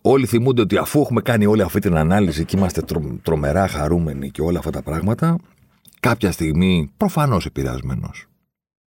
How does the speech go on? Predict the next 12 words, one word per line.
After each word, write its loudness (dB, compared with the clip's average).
και -6
από -4
την -6
κατανάλωση -2
αλκοόλ, 0
αφού -4
καταλήξαμε 0
στο -6
συμπέρασμα 0
ομόφωνα 2
όλοι 2
ότι -2